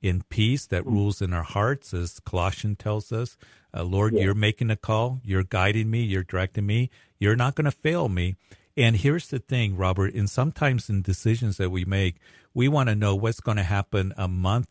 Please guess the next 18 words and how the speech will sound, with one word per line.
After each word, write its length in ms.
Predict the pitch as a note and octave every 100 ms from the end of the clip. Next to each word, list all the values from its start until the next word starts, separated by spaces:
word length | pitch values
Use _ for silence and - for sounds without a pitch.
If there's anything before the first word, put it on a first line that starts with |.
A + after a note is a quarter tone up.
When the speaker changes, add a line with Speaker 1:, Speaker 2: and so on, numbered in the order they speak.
| _
Speaker 1:
six 380 | - A2 - G#2+
months 260 | G#2+ G#2+
from 160 | - G2+
now, 220 | G2+ G#2+
a 40 |
year 360 | F#2+ F2 F#2 G2+ G#2 -
from 160 | A2 A2
now. 360 | G#2 A2 B2 _ - _ -
The 100 | G#2
Lord 300 | A2 B2+ -
says, 240 | A2 G2+
"I 80 | A2
wanna 220 | C3+ A#2
lead 260 | G#2+ G2 F#2+
you 140 | F2+
day 260 | - F#2 F#2+
by 220 | F#2 F2
day, 380 | F#2 D#2+ D#2+